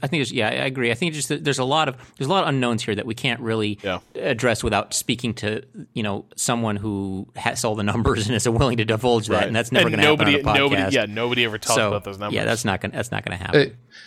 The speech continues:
Speaker 3: except
Speaker 2: Well,
Speaker 3: for
Speaker 2: hang
Speaker 3: Gabe
Speaker 2: on.
Speaker 3: Newell, who will obviously say the ones that make Steam look great.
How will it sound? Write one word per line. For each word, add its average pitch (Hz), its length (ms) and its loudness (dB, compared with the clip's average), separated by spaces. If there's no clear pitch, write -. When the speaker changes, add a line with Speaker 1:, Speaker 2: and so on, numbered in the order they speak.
Speaker 3:
except - 420 4
Speaker 2:
Well, 123 80 6
Speaker 3:
for - 20 4
Speaker 2:
hang - 80 2
Speaker 3:
Gabe 120 200 8
Speaker 2:
on. 123 40 2
Speaker 3:
Newell, 117 360 8
who 107 300 4
will 107 260 6
obviously 98 540 4
say 98 220 2
the 92 80 0
ones 92 280 2
that 95 220 2
make 98 160 2
Steam 92 220 -4
look - 180 -6
great. - 320 0